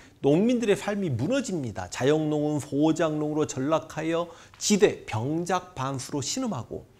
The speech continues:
공납의 패단은 방납으로 나타나고 군역의 패단은 방군 수포가 보이기도 했고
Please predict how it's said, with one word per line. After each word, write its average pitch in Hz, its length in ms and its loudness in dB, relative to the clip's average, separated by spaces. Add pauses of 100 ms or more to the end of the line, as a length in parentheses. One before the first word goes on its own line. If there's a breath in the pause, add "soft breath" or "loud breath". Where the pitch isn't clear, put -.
(320 soft breath)
공납의 175 520 2
패단은 180 440 -6
방납으로 165 640 -4
나타나고 127 640 -8 (380 loud breath)
군역의 208 500 4
패단은 226 520 -2
방군 139 720 -2
수포가 269 640 -2
보이기도 143 480 -2
했고 - 460 -10